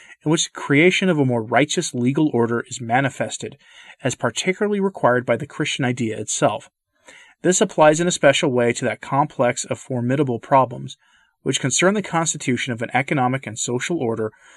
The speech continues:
more responsive to the eternal divine law, and more in conformity with human dignity. In it, Christian thought recognizes as a substantial element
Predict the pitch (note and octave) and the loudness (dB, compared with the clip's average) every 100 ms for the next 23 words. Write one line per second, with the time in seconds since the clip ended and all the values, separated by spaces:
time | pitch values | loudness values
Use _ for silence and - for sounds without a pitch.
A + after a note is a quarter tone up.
0 | - - B2 C3 - D3 C#3+ D3 D#3 - | -18 -4 0 2 2 4 4 4 -4 -2
1 | B2 A#2 - C3+ C3+ B2+ A2+ A2 A2 B2+ | -2 -2 -2 -2 0 -2 -2 -2 0 4
2 | A#2+ G2+ - _ _ - - A#2+ A#2 C3 | 4 0 -8 _ _ -14 -4 -2 0 0
3 | C#3 E3+ D3+ B2+ B2+ C3 B2+ A#2 A2+ A2+ | 0 0 2 2 4 2 0 -6 -4 0
4 | C#3+ A#2+ A2 - _ _ _ - - - | 0 0 -8 -12 _ _ _ -20 -16 -2
5 | D#3 F#3 - G3 - G3+ F3+ D#3+ C#3+ C#3 | 0 0 0 -2 0 -2 4 6 6 6
6 | C#3 D3 B2 A#2 A#2+ G#2+ - B2 G#2+ A2+ | 2 2 -2 -2 -4 -4 -6 -6 -8 -10
7 | - C3+ D3+ F3 D3 A#2+ A#2+ A#2 | -4 -2 0 -2 0 0 0 -4